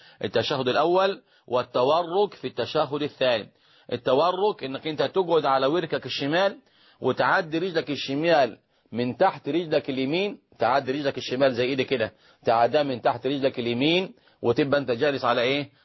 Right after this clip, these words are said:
على، آه، وركك الأيسر. وعن ابن عمر أن رسول الله صلى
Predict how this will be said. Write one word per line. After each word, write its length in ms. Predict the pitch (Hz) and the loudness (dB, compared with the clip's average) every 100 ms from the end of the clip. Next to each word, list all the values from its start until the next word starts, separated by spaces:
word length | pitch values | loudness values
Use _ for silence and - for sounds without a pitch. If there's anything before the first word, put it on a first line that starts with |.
| - | -4
على، 640 | 101 123 135 147 160 156 - | 0 2 2 2 0 -2 -8
آه، 400 | - 110 107 104 | -4 0 0 0
وركك 580 | 117 117 - 104 - - | 2 0 0 -8 -8 -4
الأيسر. 580 | 110 98 87 92 98 82 - _ _ _ _ _ _ _ - - - - - - - | -4 0 -2 -2 -4 -6 -8 _ _ _ _ _ _ _ -20 -20 -20 -20 -20 -8 0
وعن 240 | 143 170 | 2 4
ابن 160 | 208 185 | 2 2
عمر 480 | 175 196 175 165 151 | 0 2 4 2 0
أن 120 | 147 | 0
رسول 400 | 143 143 170 160 | 0 0 -2 -2
الله 420 | 151 160 165 156 | 2 0 0 -4
صلى 160 | - | -4